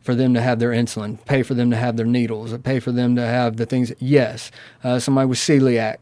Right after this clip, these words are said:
are they gonna pay for that? Yes, they are. We have to fight the insurance companies to keep people in treatment for thirty days. And I, again, I think that that all goes right back to the fact that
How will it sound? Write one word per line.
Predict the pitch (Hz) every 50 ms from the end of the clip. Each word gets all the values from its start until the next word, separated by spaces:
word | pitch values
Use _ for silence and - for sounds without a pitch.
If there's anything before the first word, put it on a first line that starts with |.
| -
are | 135 123
they | 123 123
gonna | 120 127 123
pay | 120 143 139 131
for | - 143
that? | 131 131 117 - -
Yes, | 127 135 131 120 117
they | - 135 127
are. | 127 120 113 - - - - - _ -
We | 143 175 220
have | 165 156 156 -
to | - 123 120
fight | - - - - - - - 113 113 110 117 - - - _ _ _
the | 131 123 127 135
insurance | 120 123 131 123 - 127 123 123 120 -
companies | - - - 123 117 120 113 110 110 113 113 117 - - - - - - _
to | - 131 120
keep | - - 143 131 123 -
people | - 131 120 - 123 120 120 - -
in | 123 123 123 117 110
treatment | - - 127 123 117 - 113 110 -
for | - - 127 120 117
thirty | - - - 127 117 113 113 110
days. | 110 113 110 113 110 104 - - - - - - - - - - - -
And | - 117 120
I, | 120 - - _ _ _ _ _
again, | - 117 113 113 120 139 147 135 120 117 - -
I | - 120
think | - 127 120 107
that | 117 113 - -
that | 117 117 123 135 - -
all | - 120 127 123 123 120
goes | 110 107 - 120 117 113 113 107
right | 107 104 107 120 147 - 160
back | 139 139 147 139
to | - 147
the | 135 127
fact | - - 156 139 135 131 -
that | 120 113 -